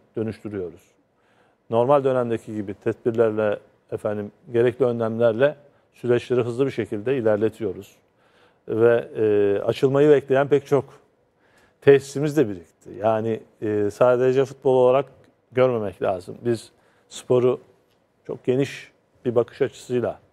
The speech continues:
değerlendiriyoruz. Ve, e, Türkiye'nin spor geleceğinde pek çok branşta çok başarılı bir geleceği görüyoruz. Hamdolsun.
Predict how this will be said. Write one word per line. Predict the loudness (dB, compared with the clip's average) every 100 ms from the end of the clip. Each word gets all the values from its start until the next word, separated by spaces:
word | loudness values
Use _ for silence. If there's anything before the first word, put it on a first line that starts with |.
| _ 0
değerlendiriyoruz. | 2 2 -2 -6 -10 -12 -16 -20 _ _ _ _ _ _ _ -2
Ve, | 2 2 -2 -2
e, | 0 0 0 -2
Türkiye'nin | -2 2 2 0 -10 _ _ _ _
spor | -2 4 4
geleceğinde | 4 2 0 0 -6 -2 0 -2 -4 _ _ _ _ _ _ _ _
pek | 2 2 -2
çok | -4 -2 0
branşta | 0 0 -2 2 2 0 _ _ _ _ _ _ _ _ _ _ _ _ _ _ _
çok | -2 -2 _ _ _
başarılı | -4 -2 0 0 0 2
bir | 2 0 -6 _ _ _ _ _ _ _ _ _ _ -4
geleceği | 0 0 0 -2
görüyoruz. | -4 -10 -20 _ _ _ _ _
Hamdolsun. | -10 -10 -16 -20 -20